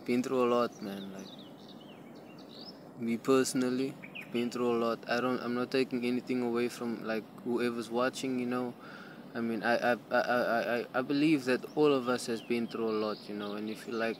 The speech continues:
like, like, at this moment, I'm just sitting thinking, like, yo, shit. As people, general, like, in general, like, as, as people, we go through a lot of shit, like, um,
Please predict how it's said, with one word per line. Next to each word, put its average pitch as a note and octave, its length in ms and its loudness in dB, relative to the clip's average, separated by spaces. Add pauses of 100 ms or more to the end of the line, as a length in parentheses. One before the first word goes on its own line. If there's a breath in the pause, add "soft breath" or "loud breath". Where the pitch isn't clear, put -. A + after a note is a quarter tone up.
like, A2 280 -6
like, A#2 240 -4
at D3+ 140 0
this D3+ 200 2
moment, C#3 420 4
I'm A#2+ 160 -2
just C3+ 200 -2
sitting C3 300 0
thinking, A#2 520 -4
like, G#2 280 -6
yo, A2+ 360 0 (760)
shit. A#2+ 280 -2 (1300 loud breath)
As C3+ 160 6
people, D3 540 2 (240)
general, B2+ 540 4
like, A2+ 260 0
in B2+ 140 0
general, B2+ 420 4
like, A#2 320 0
as, A#2 260 -2 (320)
as B2 140 0
people, E3+ 480 4
we C#3 140 4
go B2+ 320 4
through B2+ 340 0
a - 20 -
lot A#2+ 180 2
of A#2 80 -2
shit, A2+ 280 -2 (140)
like, G#2+ 200 -2 (460)
um, G2 160 -10